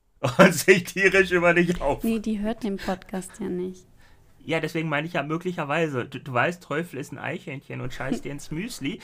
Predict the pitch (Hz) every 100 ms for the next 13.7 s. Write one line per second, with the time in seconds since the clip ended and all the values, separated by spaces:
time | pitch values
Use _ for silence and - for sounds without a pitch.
0 | - - 147 170 175 175 156 165 156 151
1 | 127 _ - 165 214 190 180 - 147 185
2 | 196 113 165 - - _ - 139 131 175
3 | 175 147 131 226 226 117 233 240 220 220
4 | - - 233 240 294 247 202 - 233 247
5 | 285 - 214 - - 262 247 247 226 214
6 | 214 208 220 214 208 180 180 - - 170
7 | 165 - 165 175 - - - 269 370 381
8 | 359 - - 120 - 127 - 165 - 151
9 | 156 151 - - - 160 151 139 120 120
10 | 123 135 123 113 107 - 92 87 - -
11 | - - - 214 214 214 202 160 - 135
12 | - 143 - - 120 - _ _ _ -
13 | - - - - 196 185